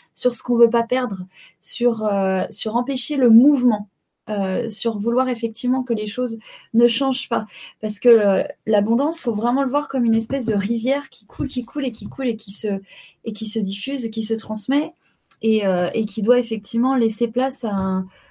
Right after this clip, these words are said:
au renouvellement, en fait. Au renouvellement, c'est dire, « J'accepte de recevoir, de donner, et cetera. » Donc, tout ce qui va être la notion de contrôle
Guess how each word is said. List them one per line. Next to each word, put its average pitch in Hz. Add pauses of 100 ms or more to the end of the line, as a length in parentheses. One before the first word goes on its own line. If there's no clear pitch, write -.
(260)
au 240
renouvellement, 247
en 233
fait. 196
Au 233
renouvellement, 226
c'est 262
dire, « 233
J'accepte 220
de 220
recevoir, 226
de 220
donner, 220
et 254
cetera. » 208 (840)
Donc, 220
tout 349
ce 349
qui 302
va 277
être 262
la 240
notion 240
de 190
contrôle 277